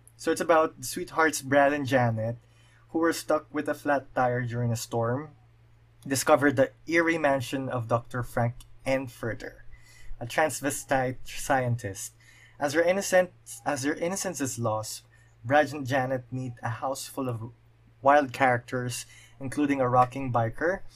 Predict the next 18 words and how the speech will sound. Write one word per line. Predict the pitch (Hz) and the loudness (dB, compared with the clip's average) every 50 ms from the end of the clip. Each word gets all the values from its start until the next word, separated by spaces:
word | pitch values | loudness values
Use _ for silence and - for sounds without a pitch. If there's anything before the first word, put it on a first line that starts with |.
| - - - - - | -18 -20 -20 -10 -6
and | 131 131 | -4 -4
a | 127 | -4
creepy | 127 - - 135 127 - 135 | -6 -4 -2 -2 -2 -2 -4
butler. | 117 113 117 110 - - 110 98 95 92 - - - - - - - - - - - - _ - | -4 -2 -2 -4 -4 -6 -10 -10 -10 -12 -16 -18 -18 -18 -18 -18 -18 -20 -20 -20 -20 -20 _ -12
Through | - 165 185 202 | -6 -2 0 2
elaborate | 202 185 185 175 160 147 165 156 151 - | 4 6 6 6 6 6 2 0 0 2
dances | - 135 135 135 135 120 - 156 151 143 127 | 4 4 4 4 2 -2 -4 -4 -4 -2 -2
and | 135 120 117 | -2 0 0
rock | 120 120 120 120 - | 0 0 0 -2 -6
songs, | - - 123 120 120 117 120 120 123 - - - - | -6 -2 -2 0 0 0 -2 -4 -6 -8 -12 -6 -4
Frank-N-Furter | 147 151 147 147 147 127 - 139 135 127 131 127 131 - - | -4 -2 -2 -4 -8 -4 -2 -2 -2 0 -2 -4 -6 -6 -6
unveils | 123 123 123 117 127 123 123 123 123 120 - | -6 -4 -4 -4 -2 -4 -2 -2 -4 -4 -6
his | - 117 107 107 | -6 -8 -8 -6
latest | 113 117 117 117 - 120 113 - - - | -6 -6 -6 -4 -4 -6 -6 -6 -8 -10
creation, | - 120 117 117 107 - - - 95 92 98 - - _ - - - - - - - | -8 -6 -6 -6 -6 -6 -8 -10 -12 -12 -14 -20 -20 _ -20 -20 -20 -20 -16 -10 -6
a | 113 | -2
muscular | 113 117 123 127 127 - - - 139 135 131 127 | 2 2 2 2 2 -2 -6 -4 -4 -2 0 0
man | 123 113 110 110 110 110 113 | 0 0 0 -2 -2 -4 -6